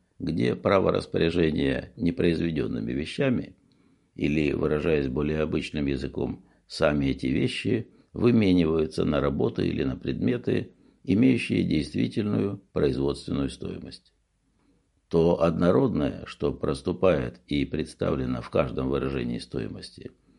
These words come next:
а следовательно и в составных частях стоимости, присваиваемых путём распределения без передаваемой взамен этого работы,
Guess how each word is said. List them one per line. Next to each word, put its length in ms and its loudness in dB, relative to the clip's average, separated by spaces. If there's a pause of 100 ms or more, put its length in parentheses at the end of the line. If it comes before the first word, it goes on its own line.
(160)
а 120 -6
следовательно 720 -2
и 240 -2
в 80 -4
составных 540 -4
частях 480 -4
стоимости, 720 -12 (420)
присваиваемых 1000 0
путём 320 -4
распределения 920 -2 (180)
без 340 0
передаваемой 720 -2
взамен 400 -2
этого 320 -6
работы, 540 -4